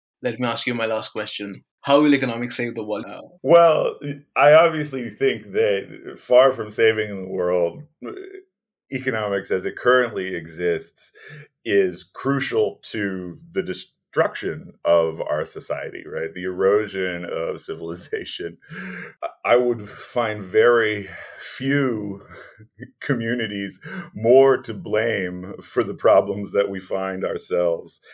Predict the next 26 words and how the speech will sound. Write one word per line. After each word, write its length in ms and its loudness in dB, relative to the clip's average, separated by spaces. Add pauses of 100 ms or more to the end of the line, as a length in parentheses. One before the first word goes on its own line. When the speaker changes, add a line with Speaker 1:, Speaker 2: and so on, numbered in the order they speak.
(160)
Speaker 2:
facing, 960 0
including 520 -6
things 340 -6
like 180 -4
climate 400 -4
change, 560 -18 (640)
than 800 0 (100)
particularly 440 -4
the 100 -4
post-forty-five 1040 -2
generation 600 -10
of 100 -12
economists. 720 -12 (160)
That 380 4
said, 720 2 (340)
I 120 2
think 480 -4
that 400 2
it's 160 0
very 280 4
difficult 760 -6 (260)
to 200 0
imagine 680 -4
escaping 1200 -6
the 160 -8
economic 460 -8